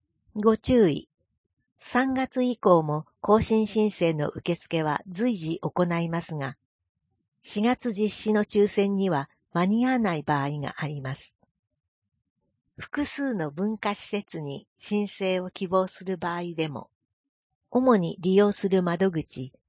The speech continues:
一箇所で申請していただくだけで結構です。ただし、スポーツ施設については、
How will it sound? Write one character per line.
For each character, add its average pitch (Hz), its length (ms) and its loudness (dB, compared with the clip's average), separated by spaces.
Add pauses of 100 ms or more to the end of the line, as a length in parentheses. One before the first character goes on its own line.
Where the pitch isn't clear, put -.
(120)
一 170 260 -4
箇 254 140 -2
所 214 140 0
で 160 180 -2
申 185 240 -2
請 185 260 0
し - 140 -6
て 175 120 0
い 170 80 -2
た 170 120 -2
だ 170 140 -4
く 175 100 -4
だ 156 140 -2
け 196 120 -2
で - 240 -6
結 175 280 -4
構 127 200 -4
で 127 140 -14
す。 - 260 -16 (880)
た 247 120 0
だ 214 120 0
し、 175 300 -6 (300)
ス - 160 -8
ポ 254 180 4
ー 254 60 2
ツ 262 160 -2
施 - 100 -4
設 254 340 2
に 156 140 -4
つ 185 160 -2
い 165 80 0
て 143 160 -2
は、 123 220 -6